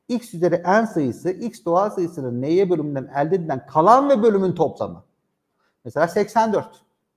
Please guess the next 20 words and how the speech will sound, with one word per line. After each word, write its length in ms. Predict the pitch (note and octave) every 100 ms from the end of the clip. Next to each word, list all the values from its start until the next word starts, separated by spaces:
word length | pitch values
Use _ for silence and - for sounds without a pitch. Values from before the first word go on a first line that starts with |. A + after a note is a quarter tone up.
| _ _ _ _ _ _ _ _ _ _ _ -
Ona 280 | E3+ G#3 A3
böl 240 | B3 A#3
diyor. 340 | E3 C#3 F3 -
Üstünde 380 | - - B2
on 260 | C#3 C#3+ G#2
var. 280 | A2+ - -
Kaç 240 | G#3+ A#3 A3
defa? 280 | D#3+ G3 A3+
Sekiz. 540 | - C3+ - - _ _ _ _ _
Sekiz 420 | - G#3 A#3 -
kere 160 | F#3
on, 380 | F#3+ B3+ - - _
seksen. 460 | C#3 B2 - F#2+
Kaç 360 | - G#3 G#3+ -
kaldı? 320 | D#3 F3+ F3
Dört. 220 | G#2 F2 - _ _ _
Şu 160 | _ B3
ikisini 320 | B3 - A#3+
topla 400 | A3+ A3 B3 A3
diyor. 300 | E3 C3+ G3